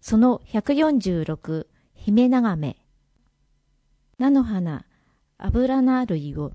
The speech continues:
見ていると、時々赤と黒の美しい昆虫が止まっています。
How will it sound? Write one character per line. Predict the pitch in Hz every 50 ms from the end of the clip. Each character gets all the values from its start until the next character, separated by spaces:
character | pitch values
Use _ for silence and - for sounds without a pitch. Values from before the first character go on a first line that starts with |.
| - -
見 | 214 202
て | - 185
い | 165 156 139
る | - 147
と、 | - - 160 - - _ _ _ _ _ _ _ _ _ _ _ _ _ - _
時 | - - - 233 208
々 | 233 220 - - 202 202 196 - _ _ _ _ _ _
赤 | - - - 302 -
と | - 202 -
黒 | - 214 190 190 170
の | 156 151 139 - -
美 | - - - - - 269
し | - - 294 262
い | 220 -
昆 | - 180 180 185
虫 | 175 - 170 175 170
が | 175 170 170
止 | - 170
ま | 175 175
っ | 170
て | - _ 156
い | 165 156 151
ま | 156 151 156
す。 | - - - -